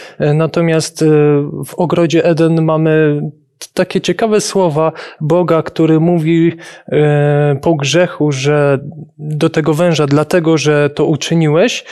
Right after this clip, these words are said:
będziesz przeklęty i będziesz pełzał się po ziemi". Czyli też widzimy w pewnym sensie, można powiedzieć, takie, e, uniżenie te-, tego węża.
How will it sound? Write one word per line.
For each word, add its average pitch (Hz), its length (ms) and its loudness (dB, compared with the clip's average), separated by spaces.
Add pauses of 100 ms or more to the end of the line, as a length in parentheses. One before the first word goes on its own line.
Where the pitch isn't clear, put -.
(240)
będziesz 170 420 2
przeklęty 190 680 0
i 175 120 0
będziesz 175 340 0
pełzał 175 480 0
się 156 140 -4
po 160 140 -2
ziemi". 147 340 0 (260)
Czyli 202 240 0
też 208 180 0
widzimy 185 380 0
w - 80 -4
pewnym 185 380 2
sensie, 180 400 0
można 160 300 0
powiedzieć, 151 500 -2
takie, 147 460 0 (380)
e, 139 760 2 (920)
uniżenie 170 680 2 (680)
te-, 165 160 2
tego 160 280 -2
węża. 151 500 0